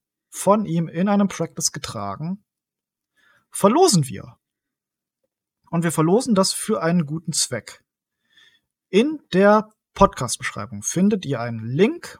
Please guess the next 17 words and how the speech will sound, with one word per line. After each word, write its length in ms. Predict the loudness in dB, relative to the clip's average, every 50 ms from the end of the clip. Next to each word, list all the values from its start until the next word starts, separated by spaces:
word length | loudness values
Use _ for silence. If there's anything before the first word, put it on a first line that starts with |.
| _ _ _ _ _ _ _ _ _ _ _ _ _ _
Da 100 | -8 -6
kommt 280 | -2 0 2 2 2 0
ihr 140 | -2 -4
auf 200 | -4 -6 -8 -12 _
betterplace 760 | -14 -14 -6 -2 0 0 2 2 0 0 0 0 0 0 -2 -4
dot 320 | -6 -2 2 2 2 2 0
org. 460 | -2 -8 -8 -8 -12 -16 -20 -20 _ _ _ _ _ _ _ _ _ _ _ _ _ _ _ _ _ _ _ _ _ _ _ _ _ _ _ _ _ _ _ _ _ _ _ _ _ _ _
Da 200 | 2 4 4 6
sammeln 380 | 6 6 6 6 6 4 4
wir 100 | 4 4
Geld 300 | 2 2 0 0 0 -2
für 180 | -2 -4 -4 -4
die 160 | -4 -6 -8
D 220 | -6 -4 -2 -2 -2
K 180 | -2 0 -2
M 80 | 0 0
S, 260 | -2 -2 -2 -4 -4